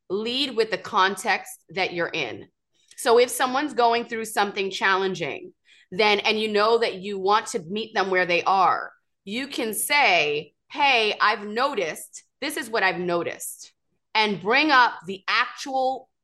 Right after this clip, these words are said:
factual situation around the directives, around the deliverables, around the agreed upon objectives. "I've noticed that this is not working,"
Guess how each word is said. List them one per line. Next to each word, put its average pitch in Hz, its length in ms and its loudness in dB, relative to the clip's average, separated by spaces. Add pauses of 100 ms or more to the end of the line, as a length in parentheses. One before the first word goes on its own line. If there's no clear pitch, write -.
(280)
factual 262 580 -2
situation 240 920 -2
around 190 640 0
the 202 140 -2
directives, 180 1160 -4
around 180 680 0
the 196 80 -4
deliverables, 190 800 -4
around 151 400 -4
the 180 260 -6
agreed 185 400 0
upon 202 540 4 (320)
objectives. 226 800 -2 (360)
"I've 233 240 2
noticed 247 380 0
that 214 220 -6
this 269 240 -2
is 208 160 -6
not 208 480 2
working," 214 540 -4